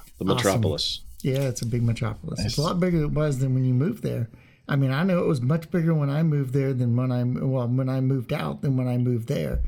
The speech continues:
Speaker 2: And now
Speaker 1: Yep.
Speaker 2: I'm in Knoxville, and I'm back in a small town again.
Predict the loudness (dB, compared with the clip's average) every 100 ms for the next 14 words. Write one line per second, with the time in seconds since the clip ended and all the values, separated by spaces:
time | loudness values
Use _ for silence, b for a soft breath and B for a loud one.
0 | B B B B B B 2 4 2 2
1 | 2 2 2 0 -4 -8 -6 -4 -4 -4
2 | -4 -6 -2 0 0 -2 -2 -2 -2 0
3 | 0 0 0 0 -2